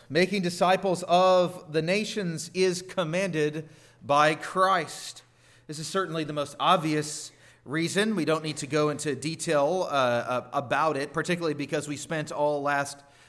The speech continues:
uh, week, uh, talking about Jesus' authority to make such a demand of his disciples.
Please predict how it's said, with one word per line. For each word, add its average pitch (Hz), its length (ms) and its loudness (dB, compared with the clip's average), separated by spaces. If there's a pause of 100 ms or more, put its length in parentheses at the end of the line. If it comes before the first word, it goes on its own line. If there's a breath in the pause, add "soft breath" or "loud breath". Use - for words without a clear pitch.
(100)
uh, 123 260 0
week, 160 480 -4 (300 soft breath)
uh, 135 160 0
talking 160 340 0
about 147 260 2
Jesus' 143 380 -4
authority 170 840 0 (280 loud breath)
to 165 200 0
make 185 540 -2 (140)
such 170 280 -2
a 160 40 0
demand 143 540 -2
of 131 100 -8
his 139 180 -6
disciples. 131 760 -8